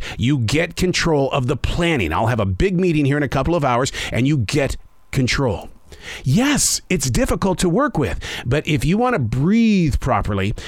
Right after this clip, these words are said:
and put yourself in a moment to enjoy the flavor of the steak or the nice, big, tall cup of coffee, you've got to enjoy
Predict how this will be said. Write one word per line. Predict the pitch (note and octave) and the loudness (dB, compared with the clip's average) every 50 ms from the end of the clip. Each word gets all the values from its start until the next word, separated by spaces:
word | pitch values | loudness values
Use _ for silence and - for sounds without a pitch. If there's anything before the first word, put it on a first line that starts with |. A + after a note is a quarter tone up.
| - - - | -12 -8 -4
and | B2+ B2 A2+ - | -2 -2 0 2
put | E3 G3+ G3 - | 2 2 2 2
yourself | A#3 A3+ - - F#3+ F3 E3 - | 2 2 2 2 2 0 0 0
in | - D#3 | 0 0
a | D3 C#3+ | 2 2
moment | C#3+ D#3+ F3 E3+ D#3+ C3+ - | 2 2 2 0 0 -2 0
to | - E3 D#3 C#3 | 0 0 0 2
enjoy | - D#3+ C#3+ C3 A2+ F#2 F#2 G2+ B2 D#3 G3+ A3 A3+ G#3+ G3 | 2 0 2 2 2 0 2 2 2 2 2 2 2 2 2
the | D#3 D#3 | 0 0
flavor | - - - E3 F3+ F#3+ F3+ C#3+ C#3 C#3+ | -2 -2 -2 0 2 2 2 2 2 0
of | - C#3 C3 A#2+ | 0 0 0 0
the | B2+ | 0
steak | - - - D#3+ E3+ D#3+ C3 - C3 | 0 0 0 0 0 0 0 0 0
or | C3 B2 | 0 0
the | A2 G#2 | 2 0
nice, | F#2+ F#2+ F#2+ G2+ A#2+ C#3 - C3+ A#2+ G2 - - | 0 0 0 0 0 0 0 -2 -2 -2 -4 -4
big, | - - - C#3+ C3+ A#2+ F#2+ F2+ | -4 -4 -2 0 0 0 -2 -2
tall | - - C3 - G#2+ G2 | -2 -2 0 0 0 -2
cup | - - C3 A#2 - F#2 | -2 -2 -2 0 0 -2
of | - - | -2 0
coffee, | - B2 A2+ G#2+ - - - - - - - - - - - - - - | 0 0 0 0 0 -2 -4 -6 -8 -14 -18 -20 -18 -18 -18 -18 -14 -6
you've | - A2 A2 G#2 G#2 | -2 -2 0 0 0
got | - C#3+ D3+ | 0 0 2
to | D#3 D#3 D#3 | 2 2 2
enjoy | D#3 C3 G#2+ B2+ D3 E3+ F3+ D3 G2+ F#2 | 2 2 2 2 2 2 2 2 0 -2